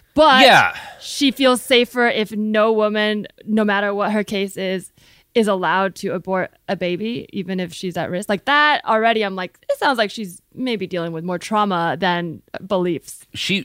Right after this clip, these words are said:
Speaker 2: her argument would be that the communists are so evil that the only thing that can keep them from taking over this country and killing millions of people is to be able to kill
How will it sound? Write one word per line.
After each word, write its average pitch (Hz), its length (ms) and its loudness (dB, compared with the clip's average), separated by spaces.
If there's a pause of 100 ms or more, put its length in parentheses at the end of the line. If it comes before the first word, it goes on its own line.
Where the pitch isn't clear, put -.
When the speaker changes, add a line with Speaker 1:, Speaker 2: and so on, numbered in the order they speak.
(120)
Speaker 2:
her 202 100 4
argument 165 320 4
would 120 100 -6
be 120 120 0
that 98 160 -4
the 98 80 -8
communists 156 600 0
are 110 60 -4
so 107 380 -4
evil 85 400 -6
that 92 140 -8
the 98 120 -4
only 127 380 -4
thing 117 260 -4
that - 140 -8
can 98 160 -10
keep 104 260 -6
them 90 160 -8
from 87 200 -12
taking 98 380 -8
over 85 220 -6
this 76 160 -8
country 80 480 -6
and 92 180 -8
killing 101 400 -4
millions 101 440 -4
of 82 80 -8
people 82 420 -6 (380)
is 131 220 -2
to 156 100 -2
be 117 160 -2
able 123 300 0
to 117 180 -6
kill 101 560 -2